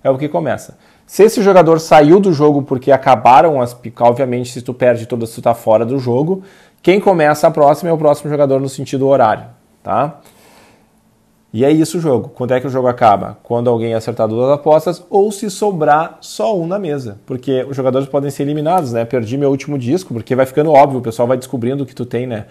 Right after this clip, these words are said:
Eu tenho só dois discos, e aí viram os dois. Bom,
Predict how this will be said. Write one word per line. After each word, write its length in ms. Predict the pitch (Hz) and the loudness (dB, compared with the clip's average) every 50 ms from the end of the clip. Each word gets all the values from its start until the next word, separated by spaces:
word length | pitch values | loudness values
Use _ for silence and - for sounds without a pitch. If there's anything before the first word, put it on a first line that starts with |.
| _ _ _ _ _ | _ _ _ _ _
Eu 120 | - 123 127 | -6 -6 -2
tenho 180 | 127 139 147 | -2 -2 -2
só 180 | 143 - 165 165 | 0 2 2 2
dois 240 | 160 165 175 175 156 | 4 4 2 2 2
discos, 480 | 143 156 165 165 156 - - 113 104 | 2 2 2 0 0 -4 -8 -8 -2
e 60 | 113 123 | 0 2
aí 160 | 123 135 143 | 2 2 2
viram 320 | 135 123 143 151 165 165 | 2 0 0 0 0 0
os 100 | 160 139 | -2 -2
dois. 540 | 127 131 127 131 147 180 196 190 - - - _ _ _ _ _ _ _ _ _ - | -2 0 0 2 2 2 0 -2 -8 -14 -20 _ _ _ _ _ _ _ _ _ -4
Bom, 400 | 120 127 131 120 107 95 - | 0 0 0 0 -2 -6 -14